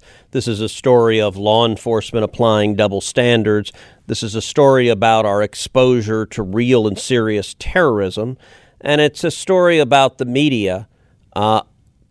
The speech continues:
silencing any narrative they don't like. I just want to ask you this as you're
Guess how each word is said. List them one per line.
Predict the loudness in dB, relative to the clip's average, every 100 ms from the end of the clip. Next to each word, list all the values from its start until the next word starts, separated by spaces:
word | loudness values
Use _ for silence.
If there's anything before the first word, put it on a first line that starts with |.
| _
silencing | -14 -12 -4 2 4 4 2 0 -4 -2 -2 -2
any | 0 2
narrative | 2 2 2 -2 -2
they | -2
don't | 0 -2 -2
like. | -4 -4 -12 _ _ _ _ _ _ _ _ -6
I | 0
just | 2 2
want | 4 4
to |
ask | 4 2 0
you | -4 0
this | 0 0 -2
as | -2 2
you're | 4 6 4